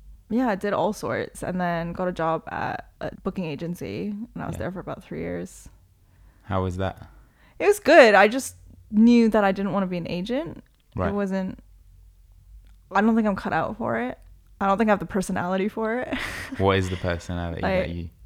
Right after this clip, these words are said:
Speaker 1: okay, I'm not a pushover, okay? But, like, kind of being stern about money, I just, it, I find it very awkward.
Speaker 2: Yeah.
Speaker 1: Um, and that's a really important part about being an <laughs> agent, isn't it? So,
Speaker 2: Right.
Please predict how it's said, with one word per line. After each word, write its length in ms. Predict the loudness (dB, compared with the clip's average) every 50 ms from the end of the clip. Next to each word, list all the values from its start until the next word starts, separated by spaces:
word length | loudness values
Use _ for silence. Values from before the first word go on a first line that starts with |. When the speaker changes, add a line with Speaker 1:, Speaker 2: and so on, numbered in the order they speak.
| -20 -20 -20 -20 -20 -20 -20 -20 -20 -20 _ -20 -20 -20 -20 -20 -20 -20 -2 0
Speaker 1:
okay, 180 | 4 6 6 8
I'm 180 | 8 8 8
not 260 | 12 10 10 10 8
a 20 | 6
pushover, 600 | 4 6 6 6 8 8 8 6 4 0 0 0 0
okay? 360 | 2 2 4 4 4 4 2
But, 520 | 2 2 2 4 6 6 4 2 0 -6 -18 -20 -20 -20 -20 -20 -20 -20 -20 -20 -20 -20 -20 -20 -20 -12 -10 -10 -8 0 2
like, 600 | 4 4 6 4 2 -2 -8 -18 -18 -20 -20 -20 -18 -14
kind 260 | -6 -2 0 4 4
of 340 | 4 2 2 -4 -10 -10 -4
being 300 | -2 -2 0 0 0 0
stern 440 | -2 -2 -6 -4 0 2 2 2 2
about 240 | 2 2 2 2 2
money, 320 | 0 -2 -2 -2 -2 -4
I 100 | -6 -6
just, 260 | -6 -10 -14 -14 -12 -10
it, 280 | -10 -10 -10 _ -10 -6
I 80 | -6 -6
find 220 | -4 -4 -6 -4
it 80 | -6 -4
very 240 | -4 -4 -4 -4 -4
awkward. 600 | -4 -4 -6 -6 -6 -8 -6 -6 -6 -8 -10 -16 -20 -20 -20 -20 -8
Speaker 2:
Yeah. 200 | -4 -4 -4 -4 -6 -12 -18 -20 -20 _ _ -6
Speaker 1:
Um, 360 | -4 -4 -2 -2 -4 -6 -6 -6
and 140 | -6 -4 -2
that's 280 | -2 -4 -4 -6 -12 -16 -20 -20 -20 -20 -20 -20 -20 -16 -14
a 40 | -12
really 260 | -10 -8 -8 -6 -6
important 380 | -6 -6 -6 -6 -8 -8 -8 -8
part 180 | -6 -6 -6 -4
about 220 | -6 -6 -6 -6
being 160 | -8 -8 -2
an 80 | 4 6
<laughs> 120 | 8 8
agent, 260 | 8 6 4 4 6 4
isn't 200 | 4 6 8 8
it? 260 | 8 8 8 4 0
So, 340 | 2 2 4 4 4 2 2 0
Speaker 2:
Right. 80 | -6